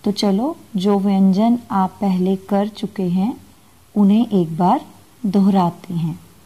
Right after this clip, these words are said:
तो हम सिर्फ इनकी sounds बोलेंगे, Sound से ही सीखेंगे। हम क से कबूतर नहीं बोलेंगे, हम केवल क बोलेंगे।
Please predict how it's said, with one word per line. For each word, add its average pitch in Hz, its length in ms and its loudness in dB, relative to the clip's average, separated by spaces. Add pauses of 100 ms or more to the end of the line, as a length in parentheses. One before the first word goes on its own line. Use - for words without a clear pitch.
(760)
तो 220 420 0
हम 233 320 0
सिर्फ 240 440 -4
इनकी 208 480 0 (300)
sounds 214 640 2
बोलेंगे, 185 580 -2 (420)
Sound 208 420 0
से 214 140 -6
ही 247 200 0
सीखेंगे। 196 720 -2 (460)
हम 240 340 2
क 220 280 0
से 214 400 -4
कबूतर 202 640 -2 (220)
नहीं 196 320 4
बोलेंगे, 185 640 0 (760)
हम 262 300 2
केवल 202 480 -2 (560)
क 254 260 2
बोलेंगे। 160 580 -4